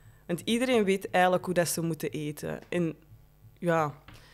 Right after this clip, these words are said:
niet helemaal, maar het is eigenlijk vrij logisch, hè, als je naar, naar eerlijk en pure producten gaat en niet bewerkt en geen, eh,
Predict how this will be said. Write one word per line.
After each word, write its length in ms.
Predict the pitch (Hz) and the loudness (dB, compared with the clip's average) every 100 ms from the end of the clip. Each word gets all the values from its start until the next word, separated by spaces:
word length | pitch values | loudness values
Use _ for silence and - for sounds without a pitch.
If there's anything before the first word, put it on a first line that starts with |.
| - - - | -20 -20 0
niet 260 | 190 214 196 | 4 6 8
helemaal, 640 | 202 175 170 190 254 285 - | 8 8 8 8 6 2 -2
maar 200 | 180 175 | 2 4
het 540 | - - - - - | 2 -2 -18 -20 -6
is 60 | 208 | 2
eigenlijk 320 | 202 214 208 | 6 6 6
vrij 280 | - 185 175 | 2 4 6
logisch, 420 | 160 175 208 180 | 6 4 4 2
hè, 120 | 185 | 0
als 140 | 214 196 | 0 0
je 100 | 185 | 0
naar, 200 | 170 165 165 | 0 0 -4
naar 240 | 170 160 156 - - _ - - _ | -4 -4 -4 -10 -14 _ -20 -20 _
eerlijk 360 | 180 190 196 190 | 0 2 2 0
en 160 | 160 | -2
pure 260 | - 190 185 | 0 0 0
producten 560 | - 165 170 190 226 | 0 0 0 -2 -2
gaat 220 | 202 214 208 | 2 2 4
en 140 | 175 | 2
niet 140 | 185 | 2
bewerkt 560 | 165 156 165 190 220 - | 2 4 4 4 2 0
en 180 | - 165 | -2 0
geen, 340 | 175 180 175 | 0 2 2
eh, 300 | 170 165 165 | 2 0 0